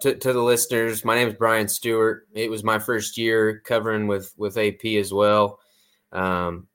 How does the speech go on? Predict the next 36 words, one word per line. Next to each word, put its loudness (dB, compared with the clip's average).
and -2
even -2
though 2
last 2
week -4
was -6
really 2
frustrating, 2
disappointing, -2
you -6
name 2
it, -2
we, -6
we've -6
been 2
over 0
it -2
and, -6
and -6
it's -6
been -8
covered 0
on -2
Arrowhead -4
Pride. -2
Um, -2
we've -8
kinda 4
flipped 0
the -2
switch 0
and, -6
and -6
we've -4
been -2
talking 0